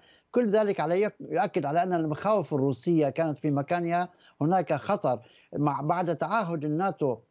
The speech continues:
على عدم الاقتراب من الحدود الروسية، من حدود الاتحاد السوفيتي السابقة، على التعهد بعدم ضم دول كانت سابقًا في حلف وارسو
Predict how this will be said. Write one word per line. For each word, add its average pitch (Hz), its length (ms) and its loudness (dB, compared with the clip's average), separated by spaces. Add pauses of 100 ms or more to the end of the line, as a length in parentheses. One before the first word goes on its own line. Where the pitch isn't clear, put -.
على 139 280 -2 (380)
عدم 151 480 0 (120)
الاقتراب 147 640 -2 (400)
من 170 360 0
الحدود 156 400 0
الروسية، 147 460 2
من 117 160 -4
حدود 156 220 2
الاتحاد 165 380 -2
السوفيتي 151 480 -2
السابقة، 139 600 0 (320)
على 147 540 2
التعهد 156 560 -2
بعدم 147 380 0
ضم 160 280 0
دول 156 340 4 (300)
كانت 156 240 -2
سابقًا 185 460 -2
في 135 160 -6
حلف 156 280 -4
وارسو 156 420 0